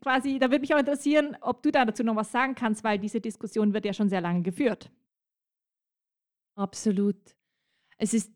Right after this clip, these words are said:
Speaker 2: wichtig, dass die Einwilligung freiwillig erfolgt, dass sie informiert erfolgt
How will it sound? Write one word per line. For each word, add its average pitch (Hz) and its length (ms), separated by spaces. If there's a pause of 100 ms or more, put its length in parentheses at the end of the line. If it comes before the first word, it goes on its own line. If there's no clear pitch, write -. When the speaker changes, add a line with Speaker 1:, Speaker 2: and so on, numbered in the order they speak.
Speaker 2:
wichtig, 247 580
dass 220 140
die - 180
Einwilligung 208 600
freiwillig 208 1120
erfolgt, 254 720 (220)
dass 208 160
sie 208 80
informiert 208 840
erfolgt 254 640